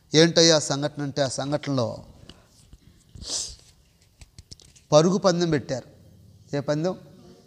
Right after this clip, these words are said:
పరుగు పందెం. మీ చిన్నప్పుడు పరుగు పందాలు ఉన్నాయా? దేవమ్మ,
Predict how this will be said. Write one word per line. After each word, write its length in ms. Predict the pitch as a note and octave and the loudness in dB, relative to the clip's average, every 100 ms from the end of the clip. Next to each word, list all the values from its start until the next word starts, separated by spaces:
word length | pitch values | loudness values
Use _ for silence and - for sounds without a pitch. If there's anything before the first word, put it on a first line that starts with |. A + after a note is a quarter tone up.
| _ - _ _ - | _ -20 _ _ 0
పరుగు 180 | D3 D3+ | 0 0
పందెం. 280 | C#3 A#2 G#2+ - - - - | -4 -8 -12 -20 -20 -12 -4
మీ 60 | |
చిన్నప్పుడు 360 | E3 G3 G3+ G3+ | 0 0 0 0
పరుగు 200 | F3+ F3+ | 2 2
పందాలు 300 | F3+ E3 C#3+ | 2 0 0
ఉన్నాయా? 360 | D3 C3+ D3+ - - _ _ _ _ _ _ _ - - _ - | 0 -2 -4 -10 -16 _ _ _ _ _ _ _ -20 -20 _ -6
దేవమ్మ, 380 | C#3 C3+ C3 | -4 -2 -6